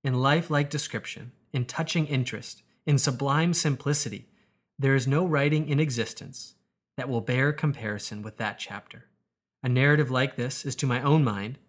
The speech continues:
one of the great proofs of the inspiration of Scripture. When I read the story of Bethany, I feel there's something here which the infidel can never account for. This is nothing else but the finger of God.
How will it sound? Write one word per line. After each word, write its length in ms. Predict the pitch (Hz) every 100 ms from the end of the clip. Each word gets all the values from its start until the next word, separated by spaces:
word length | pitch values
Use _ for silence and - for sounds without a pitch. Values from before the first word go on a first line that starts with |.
| _ _ -
one 140 | 135
of 40 | 123
the 60 |
great 360 | 113 135 170 -
proofs 420 | - 123 120 -
of 140 | - 117
the 100 | 117
inspiration 720 | 135 135 - 120 120 - 107
of 80 | -
Scripture. 540 | - 113 - 107 120 _ _ _ _ _ _ -
When 80 | 123
I 40 |
read 240 | 123 143
the 80 | 139
story 340 | - - 139 135
of 100 | 117
Bethany, 520 | 117 - 117 139 - _ _ _ _ -
I 80 | 120
feel 260 | - 156
there's 240 | 139 123 -
something 400 | 139 147 156 131
here 420 | 120 107 107 113 _ _ _ -
which 200 | 131 -
the 80 | 147
infidel 560 | 147 143 143 127 120
can 220 | 120 120
never 200 | 123 156
account 380 | 180 - 220 190
for. 220 | - - _ _ _ _ _ _
This 160 | 139 -
is 160 | 160 147
nothing 380 | 139 139 156 135
else 280 | 101 107
but 180 | - 113
the 80 | 113
finger 380 | - 127 123 120
of 140 | 113
God. 360 | 104 98 107